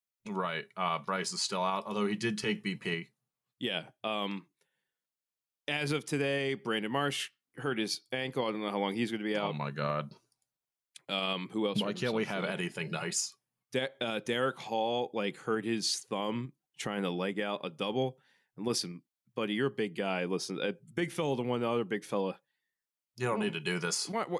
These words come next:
Speaker 2: take the single in that situation, all right?
Speaker 1: Yeah.
Speaker 2: Please. Yeah.
Speaker 1: Yeah.
Speaker 2: Um, so he's probably gonna be, like, day to day with, like, a thumb sprain.
Speaker 1: Oh my God.
Speaker 2: Um, yeah.
Speaker 1: Why
Speaker 2: Uh,
Speaker 1: can't we have anything nice?
Speaker 2: uh,
Speaker 1: Why is God punishing me?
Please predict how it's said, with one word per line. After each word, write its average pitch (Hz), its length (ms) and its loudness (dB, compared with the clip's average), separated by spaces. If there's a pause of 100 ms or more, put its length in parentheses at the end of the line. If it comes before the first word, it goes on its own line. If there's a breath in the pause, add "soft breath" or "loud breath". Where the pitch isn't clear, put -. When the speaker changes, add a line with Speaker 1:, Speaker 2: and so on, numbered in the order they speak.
(120)
Speaker 2:
take 233 180 2
the - 80 -2
single 107 340 2
in 92 60 -2
that 90 120 0
situation, 85 520 0
all 92 60 0
right? 117 220 -2
Speaker 1:
Yeah. 95 180 0
Speaker 2:
Please. 85 180 -4 (260)
Yeah. 90 300 -2
Speaker 1:
Yeah. 98 240 0
Speaker 2:
Um, 98 180 -4 (400)
so 107 140 -2
he's 135 160 2
probably 117 180 2
gonna 104 120 0
be, 95 120 2
like, 92 180 2
day 92 160 0
to 90 80 2
day 87 140 2
with, 87 140 0
like, 90 100 -6
a - 60 -8
thumb 87 340 -2
sprain. 85 540 -2 (120)
Speaker 1:
Oh 71 180 -12
my 65 80 -12
God. 67 520 -4
Speaker 2:
Um, 71 380 -4 (180)
yeah. 90 280 -2
Speaker 1:
Why 80 240 -4
Speaker 2:
Uh, 101 220 0
Speaker 1:
can't 104 280 -2
we 107 120 0
have 123 480 0
anything 131 840 0
nice? 170 680 -2 (360 loud breath)
Speaker 2:
uh, 104 60 -6
Speaker 1:
Why 151 300 2 (260)
is 139 120 0
God 151 420 2
punishing 143 800 2
me? 113 500 0